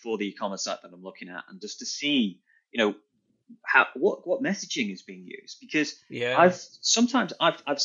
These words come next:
Speaker 1: I've swiped stuff from American companies and used it in the U K, twist-, uh,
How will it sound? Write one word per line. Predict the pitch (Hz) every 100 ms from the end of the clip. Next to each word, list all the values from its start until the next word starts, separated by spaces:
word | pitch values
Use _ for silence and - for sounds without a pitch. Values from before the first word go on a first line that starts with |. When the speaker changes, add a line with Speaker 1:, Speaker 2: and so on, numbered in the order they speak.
| -
Speaker 1:
I've | 139 135
swiped | - - 151 180 170
stuff | - - 143 139 -
from | 127 113 107
American | 110 107 113 120 127 123 120
companies | 120 113 107 110 107 -
and | 101 98 95 -
used | 92 107 107
it | -
in | 101
the | 98
U | 101
K, | 101 104 101
twist-, | 101 - 110 - 107
uh, | 101